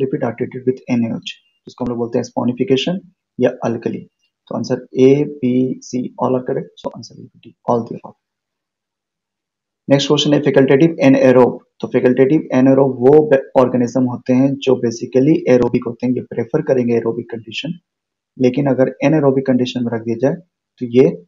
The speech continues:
ग्रो कर सकते हैं, यहाँ सर्वाइव कर सकते हैं। तो इस तरह के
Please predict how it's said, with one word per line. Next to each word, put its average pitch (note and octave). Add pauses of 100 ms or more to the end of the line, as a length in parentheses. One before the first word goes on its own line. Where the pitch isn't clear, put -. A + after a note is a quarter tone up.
(360)
ग्रो B2+ (120)
कर A#2+
सकते -
हैं, G#2+ (240)
यहाँ A#2
सर्वाइव A2+
कर -
सकते -
हैं। D#2+ (920)
तो - (100)
इस E3+ (120)
तरह B2+ (140)
के C#3